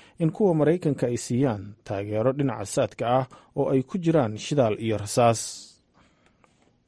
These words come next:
Afhayeen u hadlay wasaaradda arrimaha dibadda ee Shiinaha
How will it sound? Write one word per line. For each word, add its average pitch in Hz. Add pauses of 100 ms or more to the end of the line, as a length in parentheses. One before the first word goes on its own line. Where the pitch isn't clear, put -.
(140)
Afhayeen 160
u 214
hadlay 156
wasaaradda 147
arrimaha 123
dibadda 139
ee 117
Shiinaha 120